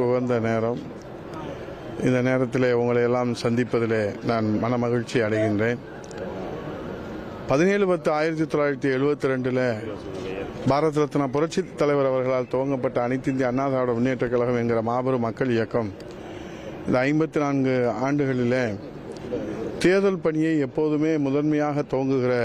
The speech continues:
ஒரு மாபெரும் மக்கள் இயக்கம். புரட்சி தலைவர் மன்னாதி மன்னன் பாரத ரத்னா எம் ஜி ஆர் அவர்களுடைய காலத்திலும் சரி, தமிழர் குலசாமி இதய தெய்வம் புரட்சி தலைவி அம்மாவுடைய காலத்திலும் சரி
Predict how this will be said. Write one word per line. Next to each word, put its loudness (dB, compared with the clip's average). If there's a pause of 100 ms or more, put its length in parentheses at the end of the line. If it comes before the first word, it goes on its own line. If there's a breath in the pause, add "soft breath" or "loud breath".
(960)
ஒரு 4
மாபெரும் 2 (140)
மக்கள் 0
இயக்கம். 0 (800 loud breath)
புரட்சி 2
தலைவர் 2 (920)
மன்னாதி 2
மன்னன் 2 (240)
பாரத 2
ரத்னா 0
எம் 0
ஜி 2
ஆர் 2
அவர்களுடைய 2
காலத்திலும் 0
சரி, 0 (680 loud breath)
தமிழர் 2
குலசாமி 2
இதய 2
தெய்வம் 2
புரட்சி 0
தலைவி 2
அம்மாவுடைய 0
காலத்திலும் 0
சரி 0